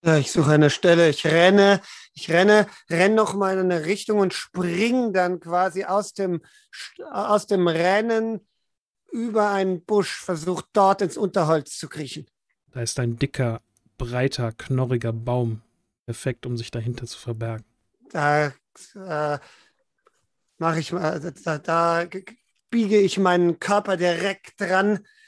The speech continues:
Speaker 1: äh, versuche mich hinter ihm zu verstecken, dücke mich tief.
Speaker 2: Siehst, wie da das Pferd auf diese kleine Lichtung mit dem Baum tritt.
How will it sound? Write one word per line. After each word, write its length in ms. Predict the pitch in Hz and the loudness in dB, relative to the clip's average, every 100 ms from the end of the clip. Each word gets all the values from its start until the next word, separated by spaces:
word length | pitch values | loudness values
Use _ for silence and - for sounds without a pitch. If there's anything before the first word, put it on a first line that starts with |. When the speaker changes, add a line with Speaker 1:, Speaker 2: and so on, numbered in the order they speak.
| _ | _
Speaker 1:
äh, 300 | 185 190 185 180 _ _ _ _ _ | -2 2 2 0 _ _ _ _ _
versuche 320 | - 156 196 | -10 -6 -2
mich 160 | 185 - | -2 -4
hinter 400 | - 226 190 185 | -2 -2 0 0
ihm 220 | 190 196 | 2 0
zu 100 | - | -4
verstecken, 680 | - 175 - - 196 185 170 - _ _ - | -8 -8 -6 -8 -2 -2 -2 -8 _ _ -6
dücke 260 | 233 - 202 | -4 2 2
mich 360 | 180 170 - | 4 2 -2
tief. 460 | - 226 147 - - _ _ _ _ _ _ _ - | -10 -8 -10 -12 -20 _ _ _ _ _ _ _ -14
Speaker 2:
Siehst, 400 | - 127 117 - | -6 -6 -6 -6
wie 60 | |
da 140 | 123 117 | -4 -4
das 500 | 120 - 123 120 - | -6 -4 -4 -4 -6
Pferd 320 | - - 135 | -8 -6 -6
auf 140 | 123 - | -6 -12
diese 240 | - 117 | -8 -8
kleine 360 | - 127 120 120 | -8 -6 -4 -4
Lichtung 380 | 123 - 120 | -4 -4 -4
mit 140 | 117 117 | -2 -2
dem 180 | 117 113 | -4 -4
Baum 280 | 117 113 | -4 -4
tritt. 380 | - 117 - - | -8 -14 -16 -20